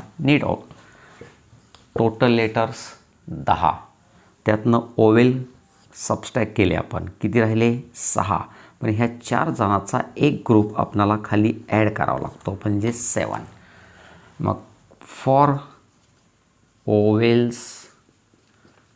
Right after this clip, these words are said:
are together, मग ovals together येण्यासाठी N is equal to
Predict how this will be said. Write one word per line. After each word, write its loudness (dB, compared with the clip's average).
are 2
together, 0
मग -4
ovals 2
together 0
येण्यासाठी -2
N 0
is -4
equal -4
to 0